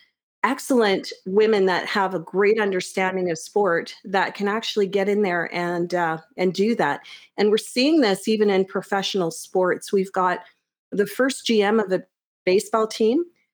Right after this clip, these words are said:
Uh, we're seeing, um, some firsts with N F L referees,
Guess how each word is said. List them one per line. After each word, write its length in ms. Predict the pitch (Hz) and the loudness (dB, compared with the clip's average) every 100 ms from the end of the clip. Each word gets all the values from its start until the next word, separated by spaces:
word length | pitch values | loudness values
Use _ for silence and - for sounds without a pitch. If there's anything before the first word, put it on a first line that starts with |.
| _ - | _ -2
Uh, 420 | 185 185 180 185 | 0 2 2 0
we're 180 | 190 202 | 2 0
seeing, 580 | - 226 214 202 196 185 | 0 2 2 4 2 0
um, 340 | - 185 180 185 | 0 0 0 -2
some 220 | - 190 | -2 -6
firsts 580 | - - 185 233 - - | -6 -4 0 0 -2 -2
with 200 | 185 - | -2 0
N 120 | 185 | -2
F 180 | 185 - | -2 0
L 180 | 185 185 | -2 0
referees, 840 | 180 180 180 170 196 294 349 - | -2 -4 -4 -2 0 0 -2 -8